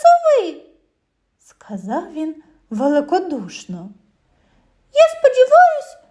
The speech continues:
що сова буде в цій хатці дуже щаслива». І Паць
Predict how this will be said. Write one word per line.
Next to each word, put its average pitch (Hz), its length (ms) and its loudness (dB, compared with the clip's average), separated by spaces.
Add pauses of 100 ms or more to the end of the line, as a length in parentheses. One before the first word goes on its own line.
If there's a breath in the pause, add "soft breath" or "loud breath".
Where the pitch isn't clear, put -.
(160)
що - 180 -2
сова 554 420 2 (540 soft breath)
буде 554 260 4
в 554 120 -6
цій 539 140 -2
хатці 698 540 0 (400 loud breath)
дуже 571 520 0
щаслива». 539 840 -2 (720)
І 208 100 -12
Паць 381 520 -8